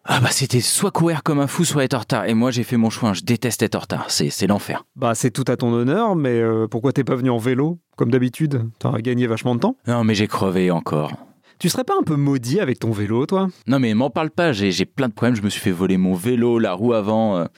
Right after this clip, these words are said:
Speaker 1: Du coup, je me demande si je vais pas acheter une trottinette électrique, tu vois. Comme ça, au moins, je l'emmène avec moi. Et puis en plus, tu vois, j'ai envie de changement. Peut-être que ça me permettrait de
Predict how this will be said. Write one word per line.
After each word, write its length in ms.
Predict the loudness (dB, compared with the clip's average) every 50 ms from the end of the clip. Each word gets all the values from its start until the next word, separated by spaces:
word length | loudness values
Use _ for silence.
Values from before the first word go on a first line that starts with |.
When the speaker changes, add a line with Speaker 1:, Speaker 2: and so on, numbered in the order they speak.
| _ _ -8
Speaker 1:
Du 100 | -6 -2
coup, 120 | 0 0
je 80 | 2 2
me 80 | 2
demande 200 | 2 2 0 0
si 140 | 0 0 0
je 40 | 2
vais 100 | 2 2
pas 80 | 2 0
acheter 220 | 0 0 0 0
une 120 | 0 0
trottinette 460 | 0 0 -2 -2 0 0 -2 0 0 0
électrique, 420 | 0 -2 -2 -2 -4 -4 -4 -4
tu 80 | -4 -4
vois. 140 | -4 -4 -2
Comme 160 | -4 -2 0
ça, 80 | 0 0
au 60 | 0
moins, 100 | 0 0
je 100 | 0 2
l'emmène 240 | 2 2 2 2 0
avec 220 | 0 -2 -2 0
moi. 220 | 0 0 0 -2 _ _ _ _ _ -4
Et 100 | -4 -2
puis 100 | 0 -2
en 80 | -2
plus, 180 | 0 -2 -2 0
tu 80 | 0
vois, 80 | 0 2
j'ai 100 | 2 2
envie 160 | 2 0 0
de 60 | -2
changement. 420 | -2 0 2 2 2 2 0 -2 -4 -4 -4
Peut-être 160 | -4 -4 -2
que 120 | 0 0 0
ça 120 | 2 0
me 60 | 0
permettrait 440 | 0 0 0 0 0 0 0 -2 -4
de 40 | -6